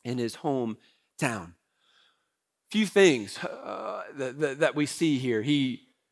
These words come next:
preaches a, basically a one sermon, uh, a one sentence sermon,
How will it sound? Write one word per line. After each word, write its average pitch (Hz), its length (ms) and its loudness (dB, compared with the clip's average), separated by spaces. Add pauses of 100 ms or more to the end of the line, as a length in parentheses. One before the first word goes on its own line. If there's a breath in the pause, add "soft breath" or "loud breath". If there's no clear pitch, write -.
(200)
preaches 202 340 2
a, 151 160 10
basically 170 540 4
a 135 80 6
one 180 360 2
sermon, 156 640 0 (100)
uh, 143 140 6
a 127 60 4
one 175 240 4
sentence 143 440 -2
sermon, 127 540 0